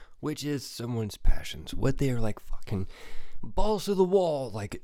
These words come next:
no backing down, no matter what situation. "This is what I'm doing. This is what I love to do.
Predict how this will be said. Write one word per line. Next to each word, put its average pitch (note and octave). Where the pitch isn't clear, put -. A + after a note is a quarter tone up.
no D3+
backing D3
down, C3
no F#2
matter E3
what -
situation. A2+
"This F#3
is D#3
what D3+
I'm C#3
doing. A#2+
This C3+
is C3
what G2+
I -
love E3
to C#3+
do. B2+